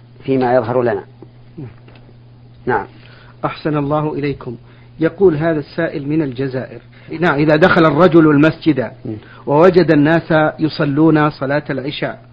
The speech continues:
Speaker 2: وهو لم يصلي صلاة المغرب، هل يصلي معهم أم لا؟
Speaker 1: نعم. القول الراجح في هذه المسألة أنه يدخل معهم بنية المغرب،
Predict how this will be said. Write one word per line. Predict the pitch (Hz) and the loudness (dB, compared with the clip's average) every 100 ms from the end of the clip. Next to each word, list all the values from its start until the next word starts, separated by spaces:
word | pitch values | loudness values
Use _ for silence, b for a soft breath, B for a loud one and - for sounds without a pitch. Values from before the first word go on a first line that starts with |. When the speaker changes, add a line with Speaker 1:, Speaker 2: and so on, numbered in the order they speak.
| b b b b | b b b b
Speaker 2:
وهو | 170 170 | 0 4
لم | 180 190 | 4 4
يصلي | 180 165 165 165 160 | 2 0 -2 0 0
صلاة | 160 147 139 147 165 | 0 -2 -2 -4 -2
المغرب، | 165 160 123 110 - - - - - - - - - - | -2 -2 -4 -12 -18 -20 -20 -20 -20 -20 -20 -20 -20 -10
هل | 165 175 | -2 0
يصلي | 185 - 185 165 135 | 0 2 0 0 -2
معهم | 131 156 165 180 185 190 - 156 | -2 0 0 -2 -4 -8 -10 -4
أم | 165 | -2
لا؟ | 147 113 - - - - - - 127 | -2 -6 -14 -20 -20 -20 -20 -14 -10
Speaker 1:
نعم. | 107 - - - - - - - - - - - - - - - - - - - | -10 -12 -20 -20 -20 -20 -20 -20 -20 -20 -20 -20 -20 -20 -20 -20 -20 -20 -16 -4
القول | 139 170 175 | -2 4 6
الراجح | 170 175 160 135 | 8 6 6 4
في | 156 | 4
هذه | 143 | 4
المسألة | 139 156 147 139 | 4 2 2 0
أنه | 139 139 139 | 2 2 2
يدخل | - 131 | 0 0
معهم | 139 143 135 123 | 2 2 2 0
بنية | 135 147 113 | 0 0 0
المغرب، | 127 131 104 | 0 0 -2